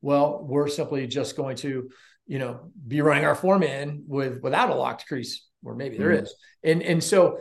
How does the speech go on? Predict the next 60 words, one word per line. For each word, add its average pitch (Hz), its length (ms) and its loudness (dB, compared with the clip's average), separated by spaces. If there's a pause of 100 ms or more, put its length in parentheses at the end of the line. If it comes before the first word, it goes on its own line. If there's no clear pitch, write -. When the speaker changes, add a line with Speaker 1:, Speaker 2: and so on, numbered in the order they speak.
Speaker 1:
how 196 220 2
do 262 80 2
you 254 120 6
sort 202 360 4
of, 165 280 2
um, 139 380 -2
and 170 140 -2
it's - 160 -4
probably 220 180 4
the 160 80 -2
same 196 160 2
thing 175 220 -2
in 143 80 -2
the 170 160 2
offense. 214 280 -4
I 147 40 -14
mean, 156 80 -2
you 196 40 2
gotta 220 120 6
be 175 80 4
able 139 140 0
to 101 40 -14
dodge 165 320 2
people. 147 400 -8 (160)
You 151 80 -6
gotta 175 140 4
be 175 80 6
able 170 100 6
to 160 60 4
run 147 120 0
two-man 160 520 -2
looks 151 240 -4
and 135 80 -6
all 156 120 2
your 147 140 -2
screens, 160 560 -6 (400)
uh, - 60 -14
off 156 520 0
ball 147 220 2
and 156 80 -2
your 135 100 -8
picks 165 260 -4
on 160 340 0
ball 135 320 2
and 139 340 -6
have 143 220 -6
various 143 360 -2
spacings. 147 500 -4 (360)
How 185 220 2
often 180 340 4
do 151 100 -8
you 151 140 -4
try 139 360 -2
to 139 300 -4
just, 131 460 -4
uh, 131 140 -12
teach - 300 -10
those 143 180 -2
common 147 340 -4
denominators 135 840 -4